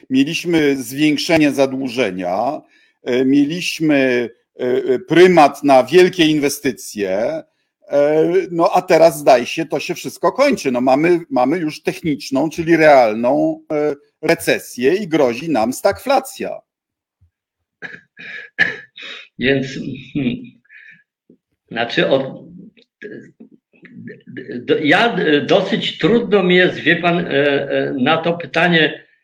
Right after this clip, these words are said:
Speaker 2: odpowiedzieć, bo tak, e, e, patrząc tak jak gdyby z dość wysoka generalnie, wydawać by się mogło, że, e,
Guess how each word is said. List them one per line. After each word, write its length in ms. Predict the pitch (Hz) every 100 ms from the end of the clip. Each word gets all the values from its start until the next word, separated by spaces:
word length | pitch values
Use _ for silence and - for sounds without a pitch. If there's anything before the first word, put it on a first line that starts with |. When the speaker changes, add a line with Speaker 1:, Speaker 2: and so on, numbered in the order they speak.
| _ _
Speaker 2:
odpowiedzieć, 800 | 127 131 - 151 127 160 160 147
bo 200 | 135 147
tak, 340 | 139 113 -
e, 40 | - 151 - _ _ _ _ _ _ _ _ _ _ _
e, 800 | 117 147 135 143 139 123 - 147
patrząc 760 | - 175 220 - 247 214 170 -
tak 260 | 180 175
jak 240 | 165 151 -
gdyby 380 | 165 160 151
z 120 | - 117
dość 280 | 196 185
wysoka 560 | - 180 185 160 - 113
generalnie, 1000 | 110 156 165 156 139 110 98 113 170 175 _ _ _ _ _
wydawać 560 | - 135 165 202 233 -
by 180 | 139 190
się 380 | 175 160 151 -
mogło, 920 | 143 147 - 120 117 127 175 214 - - _ _ _ -
że, 640 | 98 104 147 156 160 156
e, 840 | 131 131 127 135 - 131 - -